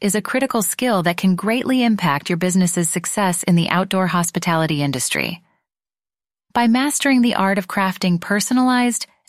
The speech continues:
empathetic, and solution-focused responses, you'll be well on your way to building trust, fostering strong customer relationships, and ultimately, growing your business. Thank you for joining us for another episode of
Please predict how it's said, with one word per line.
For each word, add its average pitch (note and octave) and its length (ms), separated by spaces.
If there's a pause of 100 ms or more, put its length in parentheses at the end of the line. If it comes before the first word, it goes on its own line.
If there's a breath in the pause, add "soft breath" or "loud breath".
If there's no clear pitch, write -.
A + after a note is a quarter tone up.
empathetic, A3 720
and F3+ 100
solution-focused F#3+ 1040
responses, G3 760 (300 loud breath)
you'll C4 120
be C#4 140
well C4+ 380
on A3+ 160
your A#3 140
way G3 200
to F#3 100
building F3+ 340
trust, E3 520 (240 loud breath)
fostering A#3 520
strong A3 440
customer G3 480
relationships, F3+ 840 (300 loud breath)
and A3+ 140
ultimately, E3 720 (200)
growing F#3+ 380
your E3 140
business. - 600 (880)
Thank C4+ 220
you C#4 80
for C4 140
joining G3 420
us D3+ 160
for - 120
another G#3 300
episode F#3 520
of D#3 120